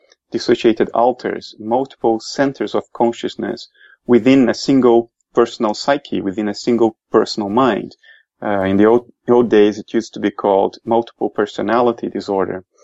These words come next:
There is also plenty of evidence that the different alters or the different dissociated personalities of a,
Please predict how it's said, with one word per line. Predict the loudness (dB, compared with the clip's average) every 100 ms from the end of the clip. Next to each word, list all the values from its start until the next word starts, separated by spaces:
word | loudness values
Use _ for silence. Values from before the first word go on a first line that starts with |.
| -20 -20 _ -2
There |
is | 0
also | 2 0 -2
plenty | 0 -2 0 0
of | 2
evidence | 0 0 -8 -8 -6
that | -6
the | -4 -4
different | -2 -4 -6 -2
alters | -2 -2 -6 -8 -8
or | -10
the | -4
different | -6 -4 -8 -6
dissociated | -6 -2 -4 0 -2 -2 -4
personalities | -2 -2 -2 0 0 -2 -4 -4
of | -4
a, | -6